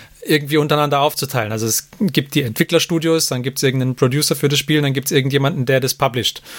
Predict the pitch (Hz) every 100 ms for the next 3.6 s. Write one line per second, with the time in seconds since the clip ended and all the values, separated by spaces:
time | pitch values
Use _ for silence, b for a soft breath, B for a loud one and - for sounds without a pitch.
0 | B B B 123 120 117 120 98 - B
1 | B B B B _ - 135 135 180 220
2 | - _ _ - 160 160 190 196 - -
3 | _ 139 160 170 175